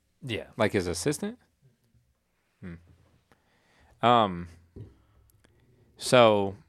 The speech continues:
Speaker 2: I would give it, part of me wants to give it as high as a four because I think it's a, a well done, unique piece. I think the artwork's awesome. Um,
Speaker 1: Mm-hmm.
Speaker 2: only because, like, for a story like this,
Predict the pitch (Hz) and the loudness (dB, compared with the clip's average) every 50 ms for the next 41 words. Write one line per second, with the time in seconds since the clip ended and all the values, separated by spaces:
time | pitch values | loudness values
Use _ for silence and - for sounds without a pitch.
0 | _ _ _ _ _ 147 170 220 269 254 170 104 92 - 104 98 95 95 95 87 | _ _ _ _ _ -6 -6 -4 -4 -4 -6 -6 -4 -4 -4 -2 -2 -2 -2 -2
1 | 80 - - - - - - _ _ _ _ _ _ _ _ _ _ _ _ _ | -6 -10 -20 -20 -20 -20 -20 _ _ _ _ _ _ _ _ _ _ _ _ _
2 | _ _ _ _ _ _ _ _ _ _ _ _ _ _ _ _ _ _ _ _ | _ _ _ _ _ _ _ _ _ _ _ _ _ _ _ _ _ _ _ _
3 | _ _ _ _ - 156 196 226 180 123 120 110 104 101 98 95 110 101 98 92 | _ _ _ _ -4 -4 -2 -2 -2 -2 0 0 0 0 -2 -2 -4 -4 -6 -4
4 | 87 87 92 - - - 92 87 85 78 - - - - 98 92 87 92 - 107 | -4 -6 -6 -4 -6 -6 -6 -6 -8 -12 -14 -16 -8 -6 -6 -4 -4 -6 -8 -10
5 | 110 120 - _ _ - 113 - - 107 107 107 104 - 156 156 123 110 - - | -12 -16 -20 _ _ -10 -8 -8 -6 -4 -4 -4 -4 -6 -8 -8 -8 -8 -8 -8
6 | - 107 - - _ 120 98 92 92 95 95 95 98 95 90 - 92 92 90 87 | -10 -12 -12 -10 _ -2 -2 -2 0 -2 0 0 0 -2 -2 -2 -2 -2 -4 -4
7 | 90 90 85 92 90 90 90 87 87 85 85 87 87 85 - - - - - - | -8 -12 -12 -10 -8 -6 -6 -4 -4 -4 -4 -4 -6 -8 -14 -18 -18 -18 -16 -14
8 | 98 78 - - - - - - 113 101 - 120 107 90 - - 92 101 - 107 | -14 -14 -14 -16 -18 -18 -16 -14 -12 -8 -8 -6 -6 -6 -6 -4 -4 -4 -6 -6
9 | 92 87 - - 92 76 73 73 - - 82 71 71 85 - _ _ _ _ _ | -8 -10 -8 -8 -8 -6 -6 -10 -12 -12 -14 -14 -16 -18 -20 _ _ _ _ _
10 | _ _ _ _ _ _ _ _ _ _ _ - 87 85 78 73 80 78 - 113 | _ _ _ _ _ _ _ _ _ _ _ -4 -4 -2 -4 -6 -10 -2 0 0
11 | 107 104 104 95 92 87 - - 104 98 87 - 95 92 85 82 82 - - 104 | 2 2 2 0 0 -2 0 0 0 0 0 0 -2 -2 -2 -2 -2 -2 0 0
12 | 90 85 - - - - 113 101 101 95 85 80 80 78 82 78 76 85 95 95 | 0 -2 -4 -8 -4 0 2 2 2 2 0 -4 -6 -10 -10 -8 -8 -8 -8 -10
13 | - - 113 113 123 135 147 - - | -12 -6 -2 0 0 0 -2 -6 -10